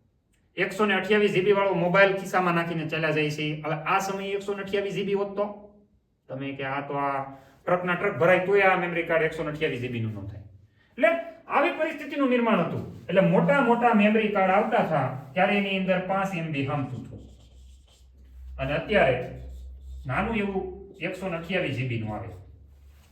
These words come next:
એટલે પોસિબલ છે. આ યુરિયાની થેલી સમજી લો અને આ નેનો યુરિયાની બોટલ સમજી લો, પોસિબલ છે. એટલે ઘણા લોકોને માનતું હોય કે ન હોય, પરંતુ માની શકાય. પહેલી વખત જ્યારે કોમ્પ્યુટર શોધાણું ને,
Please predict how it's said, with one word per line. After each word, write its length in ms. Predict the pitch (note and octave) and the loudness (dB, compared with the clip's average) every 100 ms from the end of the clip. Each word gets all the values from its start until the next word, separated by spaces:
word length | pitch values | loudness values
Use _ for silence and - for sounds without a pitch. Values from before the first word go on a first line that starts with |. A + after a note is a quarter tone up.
| - - C3 | -20 -20 -10
એટલે 180 | C3+ C3+ - - - - | -4 -4 -6 -16 -16 -4
પોસિબલ 440 | E3+ G3 D#3 C3 - | -4 -2 0 0 -2
છે. 100 | D3+ G#2+ - - - | -4 -4 -8 -14 -6
આ 120 | D3+ D#3 | -2 -2
યુરિયાની 380 | F3 F3+ E3 E3+ | -2 -2 -2 -2
થેલી 240 | G#3 A#3+ E3+ | 0 0 0
સમજી 280 | D#3 C3+ C3 | 0 0 -2
લો 100 | A2+ - - | -2 -6 -12
અને 140 | C#3+ C#3+ | -10 -6
આ 100 | D3+ D#3 | -4 -2
નેનો 240 | F#3+ F3 | -2 -2
યુરિયાની 340 | D3 C3 C#3 D#3+ | -2 -2 -2 0
બોટલ 260 | F3 E3 B2 | 0 0 -2
સમજી 280 | A#2+ A2+ A#2 | -2 -2 -2
લો, 80 | A2+ | -4
પોસિબલ 400 | D3+ D3+ B2+ A#2+ A#2+ - | -8 -8 -4 -4 -6 -6
છે. 100 | D#3+ | -6
એટલે 340 | - - F#3+ | -6 -8 -6
ઘણા 180 | G3 F3+ | -4 -2
લોકોને 220 | C#3+ D3+ | -4 -4
માનતું 320 | C3+ D3 - F3 | -4 -4 -4 -2
હોય 160 | C#3+ C3+ | -2 -2
કે 40 | |
ન 120 | B2+ | -2
હોય, 320 | D#3+ C#3 C#3 C#3+ - - | 0 -2 -4 -6 -8 -2
પરંતુ 260 | F3 F3+ | -2 0
માની 260 | D#3+ F#3+ F#3 | 0 0 -2
શકાય. 220 | D#3 D3 - | -2 2 6
પહેલી 240 | C4+ D4+ | 6 6
વખત 240 | C#4+ D4 C#4 | 4 4 6
જ્યારે 220 | C4 B3 | 6 4
કોમ્પ્યુટર 320 | B3 C4+ B3+ A#3+ | 0 -4 -4 0
શોધાણું 360 | A#3 C4 D4+ | 4 6 6
ને, 60 | F#3 | 2